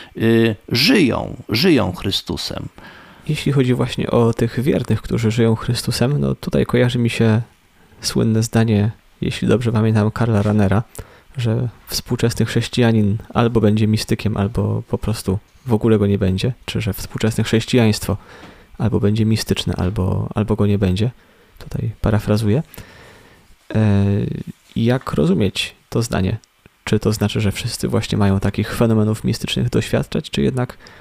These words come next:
Speaker 2: chodzi o coś innego? Na czym polega to mistyczne życie z Chrystusem, mistyczne doświadczenie Chrystusa, które może stać się jakimś doświadczeniem powszechnym, czy wręcz powinno się nim stać?
Speaker 1: Y, tu mamy do czynienia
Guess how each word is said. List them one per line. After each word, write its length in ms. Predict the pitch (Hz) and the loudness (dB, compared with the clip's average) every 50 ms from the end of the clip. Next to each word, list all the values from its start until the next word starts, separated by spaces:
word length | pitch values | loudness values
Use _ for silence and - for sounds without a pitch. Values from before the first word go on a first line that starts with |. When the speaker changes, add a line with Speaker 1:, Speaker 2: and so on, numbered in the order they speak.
| - | -12
Speaker 2:
chodzi 280 | - - 120 120 - - | -6 -4 -2 -2 -2 -2
o 80 | - - | -2 -2
coś 220 | - 117 - - | -2 -2 -2 -2
innego? 400 | 131 120 107 101 95 - 98 101 - - - - - - - - - | -2 0 2 2 2 0 -2 -4 -6 -10 -20 -20 -20 -20 -12 -6 -4
Na 80 | - | -4
czym 160 | - - 127 120 | -2 -2 -2 0
polega 340 | - 143 139 123 120 104 | 2 2 2 2 2 0
to 300 | - - 101 95 95 98 - _ _ _ _ _ _ _ _ _ _ - | 2 2 2 2 2 0 -2 _ _ _ _ _ _ _ _ _ _ -4
mistyczne 760 | - 113 120 117 - - - - - - - 92 95 101 104 104 | 0 0 2 2 0 0 0 0 0 0 0 0 0 0 0 0
życie 260 | 110 120 - - 104 | -2 -2 -2 -4 -6
z 60 | - | -4
Chrystusem, 520 | - - 95 - - - - - - 117 | -2 -4 -4 -4 -2 -4 -2 -2 0 0
mistyczne 400 | 107 110 - - - - - 110 | -2 -2 -2 -4 -4 -2 0 0
doświadczenie 520 | 107 117 107 - - 113 - - 110 110 113 | 2 0 0 0 -2 -4 -2 -2 -2 -2 -2
Chrystusa, 500 | - - 120 - - 120 117 - 127 135 - - - - - - - - - - - _ _ - - | -2 -4 -4 -4 -4 -4 -2 -2 -2 -4 -6 -10 -20 -20 -20 -20 -20 -20 -20 -20 -20 _ _ -16 -12
które 260 | - - - - 180 | -8 -4 -2 0 2
może 220 | 175 - 147 139 147 | 2 2 2 2 2
stać 240 | - - 120 - | 0 0 -2 0
się 120 | - - 123 | 0 0 0
jakimś 500 | 123 - - 139 147 - - - - - - | 0 0 -2 -2 -2 -2 -4 -6 -8 -4 -2
doświadczeniem 580 | 127 123 - - 123 - - 117 113 120 120 | -2 -2 0 0 -2 -2 0 2 2 2 2
powszechnym, 520 | - 135 123 - - 135 - - - - - | 2 0 0 0 -2 -2 -2 -2 -4 -4 -4
czy 120 | - - | -4 -2
wręcz 360 | 120 120 92 92 104 - - | -2 -2 -2 -2 -4 -6 -6
powinno 480 | - - 120 117 127 110 101 95 95 92 | -4 -2 0 2 2 2 2 2 0 0
się 140 | - - 101 | -2 -2 -2
nim 140 | 95 - | -2 -4
stać? 360 | - - - - - - - _ _ _ _ _ _ _ _ _ _ _ _ _ _ _ _ _ _ _ - - - - - - - - - - - - - _ _ _ - - | -4 -6 -6 -6 -6 -6 -10 _ _ _ _ _ _ _ _ _ _ _ _ _ _ _ _ _ _ _ -18 -18 -16 -16 -18 -18 -18 -20 -20 -20 -20 -20 -20 _ _ _ -6 -4
Speaker 1:
Y, 100 | 131 - - _ _ _ _ _ _ - | -4 -4 -4 _ _ _ _ _ _ -2
tu 100 | - 247 | 0 0
mamy 280 | 240 254 247 196 180 156 | 2 2 2 2 2 4
do 140 | 147 - | 2 2
czynienia 640 | - - - - 101 113 131 147 147 143 135 127 127 | 0 0 0 0 0 2 2 2 2 2 2 2 0